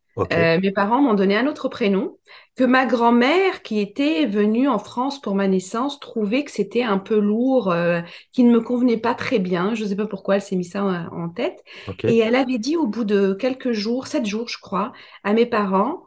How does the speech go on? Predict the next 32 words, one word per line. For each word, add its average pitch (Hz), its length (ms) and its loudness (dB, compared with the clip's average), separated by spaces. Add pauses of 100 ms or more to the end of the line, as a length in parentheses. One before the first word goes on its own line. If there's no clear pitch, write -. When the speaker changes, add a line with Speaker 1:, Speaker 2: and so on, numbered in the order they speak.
(360)
Speaker 2:
euh, « 185 460 0 (300)
Non, 226 160 2
non, 226 220 0
vous 196 120 -4
l'appellerez 196 420 -2
pas 233 160 -8
comme 240 200 -4
ça, 254 160 -6
vous 226 120 -2
l'appellerez 202 500 -2
Ebtissem 262 600 -6
parce 190 160 -6
qu'elle 196 160 -6
sourit 226 360 -4
tout 208 160 -8
le - 60 -10
temps. » - 260 -12 (420)
Speaker 1:
C'est 92 180 -4
génial, 85 560 -4
ça. 127 220 -6 (420)
Donc, 101 280 0
Speaker 2:
Voilà. - 20 -4
Speaker 1:
euh, 90 260 -4
une 110 160 2
vraie, 120 460 2
euh, 92 160 0 (360)
masterclass, 180 540 0
ton 120 140 2
prénom, 117 340 2
du 101 160 -6
coup. 104 200 -4 (340)
<laughs> - 20 -20